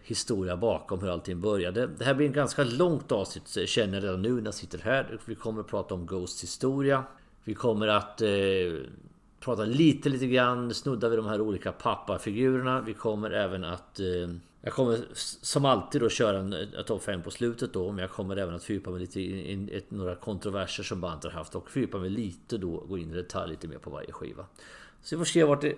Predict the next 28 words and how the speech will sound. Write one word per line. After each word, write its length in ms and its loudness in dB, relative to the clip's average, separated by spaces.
vart 100 -2
det 80 0
stannar, 360 6
men 160 -2
vi 80 4
kör 240 6
lite 180 0
från 160 -2
början. 320 6
Vi 60 -2
tar 200 6
alltihop 300 4
som 360 -2
vi 80 0
brukar 340 -2
göra 200 0
ifrån 460 -6
början. 460 0
Forge 440 10
då, 160 10
hans 180 6
första 380 6
band 320 2
hette 380 0
Superior 800 6
då, 100 -2
och, 460 -4
eh, 280 6